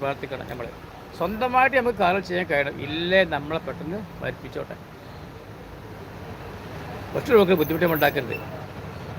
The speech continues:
മറ്റുള്ളവർ നമ്മുടെ മലമൂത്രം എടുക്കുന്ന ഒരു കണ്ടീഷൻ ഉണ്ടായിരുന്നു. അതും ഇതുപോലെ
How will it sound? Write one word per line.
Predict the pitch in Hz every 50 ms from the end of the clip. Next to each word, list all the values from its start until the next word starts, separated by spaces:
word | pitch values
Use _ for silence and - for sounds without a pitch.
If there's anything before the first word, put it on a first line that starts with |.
| - - - - - - - - - - - - - - - - -
മറ്റുള്ളവർ | 147 165 - 269 262 247 233 226 220 202
നമ്മുടെ | 202 196 196 196 190 190 190 190 - 180
മലമൂത്രം | 170 165 180 185 180 175 165 - 175 170 180 - - - - - - - - - - - - - - - - - - - - - - - - - - - -
എടുക്കുന്ന | 156 160 - - 190 165 170 165 - - - - - - - - - - - - - - - - - - - - - - - - - - - - - - - - -
ഒരു | 156 175 -
കണ്ടീഷൻ | 170 151 165 160 180 165 156
ഉണ്ടായിരുന്നു. | 156 156 156 156 143 143 151 - - - - - - - - - - - - - - - - - - - - - - - - - - - - - - - -
അതും | 160 185 175 170
ഇതുപോലെ | 170 185 185 190 202